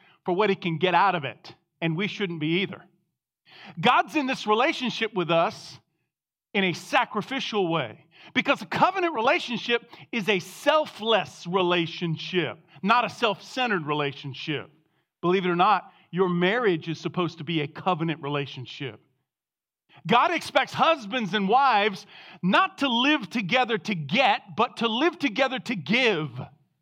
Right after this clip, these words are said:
David and Jonathan's relationship was a covenant relationship. In fact, if we were to go on and read verse four, he gave him his robe.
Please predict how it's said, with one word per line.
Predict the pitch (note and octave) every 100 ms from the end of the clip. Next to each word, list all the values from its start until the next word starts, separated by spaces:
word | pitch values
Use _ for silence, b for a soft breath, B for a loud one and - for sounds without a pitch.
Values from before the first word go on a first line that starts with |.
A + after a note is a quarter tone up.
| _ _ _ b b -
David | G3 A3+ G3+
and | F#3
Jonathan's | G3+ A3 G#3+ E3 F3 D#3
relationship | F3 G3 - F3+ F#3
was | D#3+ D3+
a |
covenant | - - - C4+ A#3+ G#3 G3+
relationship. | F3 G#3+ A#3+ F#3+ E3+ E3+ E3 B B
In | G#3
fact, | A#3+ A3+ G#3+
if | -
we | B3+
were | A#3
to |
go | F#3+ A3
on | A#3+
and | G3+
read | A3+ F3+
verse | G#3+ F#3
four, | - C4 G#3+ F#3+ - b b b
he | - G#3
gave | E3 B3 D4
him | A#3+ A3 A#3 - b
his | D#3+ C#3+
robe. | F3 A#3 C4 G3 D3+ B2+